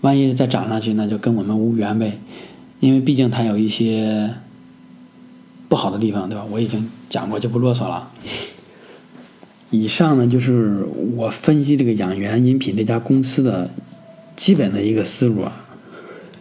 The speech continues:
其实也是靠了一些常识的东西去讲，没有说讲特别深入的内幕知识，对吧？这些信息其实你自己在网上搜一下，或者说是去一些相关的这种电商网站或自己一些消费的经验，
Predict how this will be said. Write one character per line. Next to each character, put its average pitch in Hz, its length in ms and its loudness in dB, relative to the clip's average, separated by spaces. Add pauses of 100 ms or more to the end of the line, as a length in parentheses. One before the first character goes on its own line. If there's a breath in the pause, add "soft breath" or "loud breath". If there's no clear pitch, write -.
(440 loud breath)
其 - 140 0
实 160 100 6
也 113 140 2
是 - 160 0
靠 123 380 0
了 95 100 0
一 107 40 0
些 123 220 2 (600)
常 120 360 0
识 123 160 0
的 117 80 2
东 117 200 2
西 110 120 0
去 101 120 -4
讲， 98 320 -6
没 120 80 2
有 131 100 4
说 123 140 2
讲 104 240 -2
特 120 120 -2
别 117 140 2
深 131 220 2
入 131 120 4
的 104 120 0
内 139 200 4
幕 131 220 2
知 110 180 0
识， 101 140 -2
对 104 80 -4
吧？ 101 140 -6 (420 loud breath)
这 - 100 2
些 147 80 2
信 147 220 2
息 139 140 2
其 139 160 2
实 143 60 4
你 117 120 2
自 113 160 0
己 110 140 4
在 117 100 2
网 95 180 -2
上 110 140 0
搜 127 220 4
一 117 60 4
下， 110 140 2
或 120 160 2
者 117 60 0
说 120 100 4
是 110 280 0 (720 loud breath)
去 123 240 2
一 120 80 2
些 123 260 2
相 123 240 2
关 123 160 4
的 113 120 2
这 110 120 2
种 95 280 -2 (800)
电 127 180 4
商 127 180 2
网 98 220 -2
站 104 140 -2
或 110 100 0
自 113 160 2
己 98 100 0
一 104 80 -4
些 117 220 2
消 127 240 0
费 123 140 2
的 104 80 0
经 127 240 2
验， 131 200 0